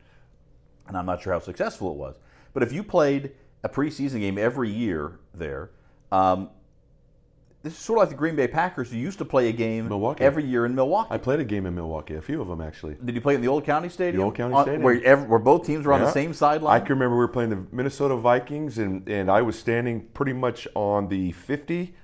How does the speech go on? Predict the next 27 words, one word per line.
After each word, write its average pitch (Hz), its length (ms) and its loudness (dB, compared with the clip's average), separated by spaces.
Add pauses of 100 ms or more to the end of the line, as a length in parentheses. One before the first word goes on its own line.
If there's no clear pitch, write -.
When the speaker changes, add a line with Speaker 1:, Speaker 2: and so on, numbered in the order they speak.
(140)
Speaker 1:
I 117 80 6
was 127 120 4
on 123 80 2
the 107 40 -2
forty-nine, 135 680 0
and 98 160 -4
Brad 113 280 6
Johnson, 117 440 -4
who 101 60 -2
was 95 100 -4
a 95 40 -6
backup 92 400 -2
quarterback 87 440 -2
back 85 160 -6 (120)
then, 92 240 -6 (280)
he 160 120 -4
was 143 160 0
on 131 120 2
the 113 100 0
other 151 140 0
forty-nine. 101 480 0
We're 143 80 0
just 139 180 -6
kinda 123 180 2
hanging 131 260 4
out 139 180 6
talking, 151 340 10